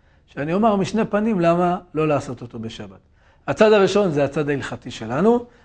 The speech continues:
וזה הטחינה. טחינה גולמית, היא באה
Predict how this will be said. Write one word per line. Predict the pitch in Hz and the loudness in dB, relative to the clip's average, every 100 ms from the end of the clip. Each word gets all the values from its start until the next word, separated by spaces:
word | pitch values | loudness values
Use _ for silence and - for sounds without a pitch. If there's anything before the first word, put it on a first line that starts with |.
| _ 127 | _ -6
וזה | 127 190 | 0 2
הטחינה. | 180 147 - 117 95 _ _ _ _ _ | 2 -2 -4 -6 -8 _ _ _ _ _
טחינה | - 196 233 180 | 0 2 4 4
גולמית, | 143 147 185 160 143 - - _ _ _ _ _ _ - | 4 4 4 2 -2 -10 -20 _ _ _ _ _ _ -6
היא | 123 | 2
באה | 170 170 127 | 4 4 2